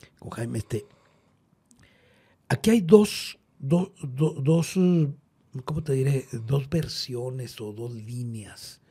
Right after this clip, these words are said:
El jugador que futbolísticamente es muy bueno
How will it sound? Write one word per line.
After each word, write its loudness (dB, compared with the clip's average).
El 2
jugador 4
que -4
futbolísticamente 2
es 2
muy 6
bueno -2